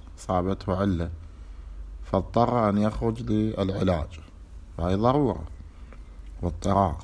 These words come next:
أو إكراه، <clears throat> واحد يتوعده،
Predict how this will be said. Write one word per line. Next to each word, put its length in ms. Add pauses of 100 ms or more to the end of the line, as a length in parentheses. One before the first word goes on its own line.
(1000)
أو 220
إكراه، 480 (240)
<clears throat> 560
واحد 340
يتوعده، 640